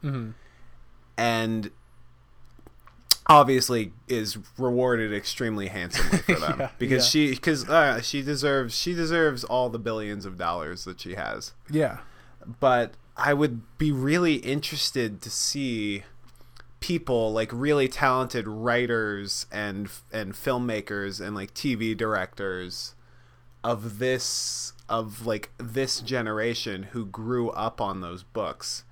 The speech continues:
Speaker 2: And not just people our age, but people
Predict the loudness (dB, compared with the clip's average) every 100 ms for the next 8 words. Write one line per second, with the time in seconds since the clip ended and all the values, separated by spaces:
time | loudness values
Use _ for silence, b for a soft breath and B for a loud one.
0 | b -4 0 2 2 -2 -4 -4 -2 2
1 | 6 6 4 -2 -8 -12 -8 -8 -4 -2
2 | -2 -6